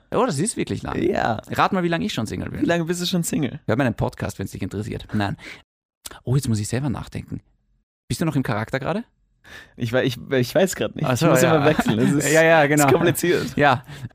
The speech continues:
Speaker 1: Mich trifft grad ein bisschen der Schlag, Kevin, weil ich bin seit viereinhalb Jahren Single mittlerweile. Also so Single, Single.
Speaker 2: Veto, ja.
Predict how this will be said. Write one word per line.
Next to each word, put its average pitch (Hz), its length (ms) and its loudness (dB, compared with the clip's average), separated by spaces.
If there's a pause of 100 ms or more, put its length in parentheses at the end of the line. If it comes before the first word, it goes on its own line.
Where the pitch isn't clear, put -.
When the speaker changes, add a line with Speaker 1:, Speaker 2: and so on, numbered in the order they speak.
(540)
Speaker 1:
Mich 123 160 0
trifft 123 220 -2
grad 151 120 -4
ein - 20 -4
bisschen 139 140 0
der 110 100 2
Schlag, 123 260 -2
Kevin, 110 240 0
weil 107 80 0
ich 110 80 -6
bin 107 120 -2
seit 110 180 -2 (1300)
viereinhalb 143 480 -2
Jahren 110 180 -2
Single 165 280 -4
mittlerweile. - 500 -10 (1300)
Also 127 140 0
so 123 140 0
Single, 143 340 2
Single. 92 300 -2
Speaker 2:
Veto, 139 380 0
ja. 101 380 0